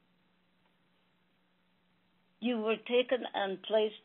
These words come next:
into, again, an example. Of a hundred and forty-four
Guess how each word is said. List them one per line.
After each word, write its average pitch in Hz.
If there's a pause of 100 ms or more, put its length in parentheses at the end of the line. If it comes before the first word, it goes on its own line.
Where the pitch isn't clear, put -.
(100)
into, 190 (1160)
again, 185 (1700)
an 208
example. 196 (1000)
Of 190
a 214
hundred 262
and 269
forty-four 240